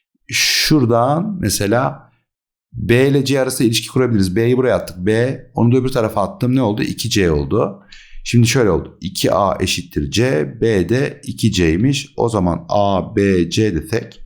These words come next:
Mesela B iki C'ye eşit.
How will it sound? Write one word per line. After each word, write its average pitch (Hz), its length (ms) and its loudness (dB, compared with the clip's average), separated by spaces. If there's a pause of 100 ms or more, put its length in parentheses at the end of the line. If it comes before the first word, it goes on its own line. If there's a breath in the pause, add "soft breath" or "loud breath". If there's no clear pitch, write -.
(520 soft breath)
Mesela 104 440 0 (240)
B 139 300 4
iki 135 280 -2
C'ye 101 280 2
eşit. 160 440 -2